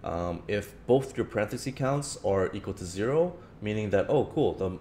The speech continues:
the string that you've generated would be a valid one. Well,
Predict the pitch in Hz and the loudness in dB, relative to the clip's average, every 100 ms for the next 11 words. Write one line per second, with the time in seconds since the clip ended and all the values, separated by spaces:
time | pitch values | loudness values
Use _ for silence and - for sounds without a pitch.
0 | - - 95 90 82 - 120 113 90 95 | -8 0 2 2 0 -2 -2 -2 -2 -4
1 | - 131 127 87 90 - - - 101 - | -2 0 2 0 -2 -8 -10 -4 -4 -2
2 | 98 95 80 71 64 60 - - - - | -2 -2 -2 -4 -8 -12 -16 -20 -20 -16
3 | - - - - - 131 - | -16 -16 -18 -6 6 6 4